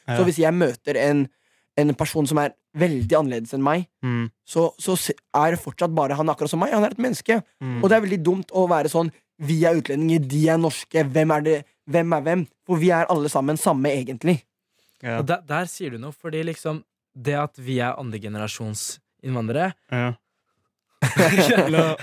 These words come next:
Speaker 1: må ta en heftig sitat, jeg
Speaker 3: Ja,
Speaker 1: vet
Speaker 3: det
Speaker 1: det.
Speaker 3: her, eh, det tenkte jeg på faktisk på sist gang, eh, vi snakket også. Det er liksom det at vi har,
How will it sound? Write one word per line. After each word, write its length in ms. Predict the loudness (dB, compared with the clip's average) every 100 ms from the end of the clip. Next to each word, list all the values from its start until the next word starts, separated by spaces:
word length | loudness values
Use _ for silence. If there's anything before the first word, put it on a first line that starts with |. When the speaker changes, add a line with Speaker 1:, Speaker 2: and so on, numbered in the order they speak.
| -4
Speaker 1:
må 100 | -2 0
ta 140 | 2 2
en 80 | 2
heftig 300 | 0 -6 -14
sitat, 300 | -10 -8 -2
jeg 80 | 0
Speaker 3:
Ja, 140 | 2
Speaker 1:
vet 140 | 0 2
Speaker 3:
det 60 |
Speaker 1:
det. 80 | 0
Speaker 3:
her, 220 | 0 0 0 0 -2 -4
eh, 160 | -2 -4 _
det 140 | -10 -6
tenkte 240 | -6 -8
jeg 60 | -14
på 80 | -14
faktisk 180 | -14 _
på 160 | -6 -4 -2 -2 -4
sist 280 | -6 -8 -8
gang, 220 | -8 -6 -6
eh, 840 | -4 -4 -4 -4 -6 -6 -6 -6
vi 100 | -6
snakket 320 | -8 -10 -10 -12
også. 300 | -6 -6 -6 _ _ _ _ _
Det 80 | -6
er 80 | -4
liksom 300 | -6 -10 -12
det 140 | -8 -8
at 140 | -8
vi 60 | -8
har, 320 | -6 -4 -6